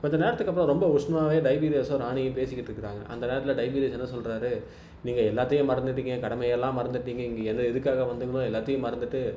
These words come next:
அவர் கூடவே நீங்க வந்து போக ஆரம்பிச்சிட்டீங்க, அதனால தான் அவர்கிட்ட இருந்து உங்களை பிரிச்சேன், பிரிச்சு உங்களை கண்காணாத இடத்துக்கு ரெண்டு பேரையும் பிரிச்சு தனித்தனியா வச்சுட்டேன்" அப்படின்னு சொல்லி சொல்றாருங்க. இதை கேட்டதுக்கப்புறம் ராணி கொஞ்சம் பயந்து போட்டு, "என்ன பண்ணேன் அவரை?" அப்படின்னு சொல்லி கேட்க,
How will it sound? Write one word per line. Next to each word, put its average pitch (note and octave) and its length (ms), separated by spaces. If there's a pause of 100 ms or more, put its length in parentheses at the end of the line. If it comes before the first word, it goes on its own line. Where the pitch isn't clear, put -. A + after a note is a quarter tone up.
(400)
அவர் B2+ 280
கூடவே C3 340
நீங்க B2+ 200
வந்து A#2+ 200
போக B2 280
ஆரம்பிச்சிட்டீங்க, A2 600
அதனால A2+ 400
தான் A#2+ 240
அவர்கிட்ட A#2 120
இருந்து A#2+ 200
உங்களை A2+ 300
பிரிச்சேன், A#2 420 (460)
பிரிச்சு C#3 400
உங்களை B2 240
கண்காணாத C#3+ 460
இடத்துக்கு B2+ 300
ரெண்டு A#2 160
பேரையும் B2 280
பிரிச்சு A#2+ 240
தனித்தனியா A#2+ 380 (100)
வச்சுட்டேன்" A2+ 380
அப்படின்னு G#2+ 160
சொல்லி A2 220
சொல்றாருங்க. G2+ 500 (540)
இதை C3 160
கேட்டதுக்கப்புறம் F3+ 520
ராணி D3 280
கொஞ்சம் C3+ 240
பயந்து C3 260
போட்டு, B2+ 440
"என்ன C3 180
பண்ணேன் C3+ 340
அவரை?" A#2 200
அப்படின்னு A2+ 120
சொல்லி A#2 280
கேட்க, A#2 280